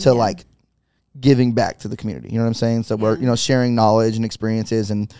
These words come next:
Speaker 2: I mean, I'm personally building relationships. Like, like, uh, my previous one, Manny, fuck, dude. Like, he was the first person I've ever talked to in Arizona before I even moved here. Somehow his Instagram popped up, and I was like, "Dude, you're so dope.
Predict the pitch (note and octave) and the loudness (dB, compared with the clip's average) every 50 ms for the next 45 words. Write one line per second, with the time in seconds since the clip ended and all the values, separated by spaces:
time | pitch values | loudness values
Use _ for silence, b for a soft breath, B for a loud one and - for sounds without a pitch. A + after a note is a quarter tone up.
0 | B B B B B B C#3+ D3+ D3 B2+ C3 E3 D#3+ - E3+ F3+ - - C#3+ B2+ | B B B B B B 2 4 4 2 2 0 0 0 -2 -2 -2 -4 -4 -2
1 | A#2+ A#2+ A#2 A2+ A#2 A2 A#2 A2 A2 - - A2 - A#2 - - _ - - - | -2 -2 -2 -2 -2 -4 -4 -4 -4 -6 -8 -6 -6 -8 -8 -10 _ -20 -20 -20
2 | - _ - B2+ A#2+ G#2 - - A#2+ A#2 A2+ A2 A2+ A2 A2+ - - D3 D#3 C#3 | -20 _ -8 -8 -8 -6 -2 -2 0 0 0 0 -2 -2 -2 0 -2 -2 -2 -2
3 | B2+ A2 - A2 G#2 G#2 G#2+ A2+ B2+ C3 B2 G#2+ G2+ G2+ - - _ _ - - | -2 -4 -4 -4 -4 -2 0 2 2 2 2 0 -4 -6 -10 -16 _ _ -16 -6
4 | - C#3+ D3 A#2+ - _ - - A#2 A2 G#2+ G#2+ G#2 G2 - - b b b b | -2 -2 -2 -2 -4 _ -8 -4 -4 -2 0 0 -2 -2 -4 -8 b b b b
5 | b b b b b - - F3+ F#3 D3+ C#3+ - - D#3 D3 D#3+ E3+ - _ _ | b b b b b 0 2 2 4 4 2 2 4 4 4 4 4 0 _ _
6 | _ _ - - E3 D#3 D3 - - B2 A#2 A#2 G#2+ - _ _ - C3+ C3 B2 | _ _ -2 0 0 0 0 0 -2 0 0 -2 -2 -6 _ _ -2 -2 0 0
7 | C3 A#2+ - B2+ A#2 - - - A2+ A2 E3 G#2+ A2 G#2 - A2+ B2 C3+ C3+ - | -2 -2 0 -2 -2 -2 -4 -6 -6 -4 -4 -4 -4 -4 -4 -4 -4 -4 -4 -6
8 | A#2 B2 A#2+ - C3+ C3 C3 A#2+ A2+ A2 A2+ A#2+ A#2+ - - G#2 G#2 A2 - _ | -6 -8 -4 0 2 2 2 2 2 0 0 0 -2 -2 -4 -4 -4 -6 -8 _
9 | _ _ _ _ _ _ _ _ - - - D3+ D3+ D3 C#3+ C#3+ C#3 C#3 C#3 B2+ | _ _ _ _ _ _ _ _ -10 -2 2 2 4 4 4 4 6 6 4 4
10 | - B2 C3+ - - C3+ C#3+ C#3+ C#3 C#3+ C#3+ C#3+ C#3+ - C#3+ D3 D3+ - B2+ B2 | 2 -2 -4 -4 -2 -2 0 0 2 4 2 2 4 4 4 4 4 4 2 2
11 | A#2 G2 G#2+ G#2 - A2+ G#2 G#2+ G#2+ - - A2 G2 F2+ G2+ G2+ A2 - | 2 2 0 -2 -2 -4 -4 -4 -2 0 0 0 0 0 -2 -2 -2 -4